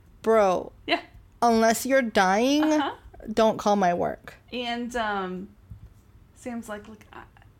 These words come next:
Speaker 2: I don't, I don't know how long I'm gonna be. It, it could be an hour. I mean, it could be all day. Like, I
Speaker 1: Your
Speaker 2: just don't know."
Speaker 1: desperation is showing.
Speaker 2: Yeah. And then, then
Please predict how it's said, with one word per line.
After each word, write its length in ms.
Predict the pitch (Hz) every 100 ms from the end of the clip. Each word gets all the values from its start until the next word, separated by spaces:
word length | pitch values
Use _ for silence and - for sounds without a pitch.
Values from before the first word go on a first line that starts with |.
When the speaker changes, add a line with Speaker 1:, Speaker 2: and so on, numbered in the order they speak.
| -
Speaker 2:
I 100 | 233
don't, 180 | 277 - _
I 40 | 220
don't 200 | 277 -
know 140 | 277
how 160 | 269 247
long 320 | 247 254 240 -
I'm 120 | 226
gonna 200 | 220 226
be. 560 | 208 247 277 202 214 -
It, 120 | - - 104 -
it 140 | 202
could 160 | - 226
be 100 | 285
an 100 | 311
hour. 580 | - 196 202 233 294 320 - -
I 40 |
mean, 100 | 233
it 120 | 240 240
could 160 | 262
be 120 | 247
all 140 | 269 269
day. 640 | 220 269 285 180 190 262 - - - - - - - -
Like, 300 | 214 214 202 - _ _ _ _ _ -
I 60 |
Speaker 1:
Your 80 | 269
Speaker 2:
just 140 | 262 -
don't 180 | 294
know." 100 | 285
Speaker 1:
desperation 440 | 330 269 294 320 247
is 140 | 202
showing. 540 | 190 208 202 185 - - _
Speaker 2:
Yeah. 220 | 285 - - - - _ -
And 240 | 233 247
then, 200 | 247 247
then 360 | 254 254 254